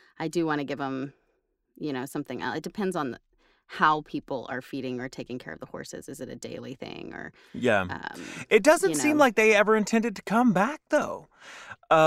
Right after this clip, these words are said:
Speaker 2: Um,
Speaker 1: that's weird.
Speaker 2: uh, you know, and it feels like, you know, yeah, a couple days the horses could probably fend for themselves if you left out hay and oats and things like that. But,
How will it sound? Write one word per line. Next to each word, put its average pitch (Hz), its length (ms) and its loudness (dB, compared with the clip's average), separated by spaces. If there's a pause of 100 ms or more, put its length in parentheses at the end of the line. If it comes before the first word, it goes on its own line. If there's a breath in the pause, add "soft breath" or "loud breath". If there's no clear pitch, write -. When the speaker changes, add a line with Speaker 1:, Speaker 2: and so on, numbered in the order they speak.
(120)
Speaker 2:
Um, 143 160 0
Speaker 1:
that's 165 220 -8
weird. 143 340 -8
Speaker 2:
uh, - 100 -14
you 156 220 2
know, 139 260 6
and 165 160 0
it 165 140 0
feels 185 500 2
like, 143 320 2 (380 loud breath)
you 170 100 -2
know, 160 140 4
yeah, 196 260 2
a 156 60 2
couple 160 280 -4
days 120 340 0
the 117 80 -2
horses - 400 -4
could 113 160 -10
probably 113 280 -2
fend 107 260 -4
for - 100 -8
themselves 110 520 -6
if 110 100 -6
you 113 140 -6
left 110 240 -2
out 110 180 -4
hay 104 280 -4
and 104 100 -10
oats 113 300 0
and 113 100 -4
things 110 240 -6
like 104 220 -10
that. 143 340 -6
But, 120 180 4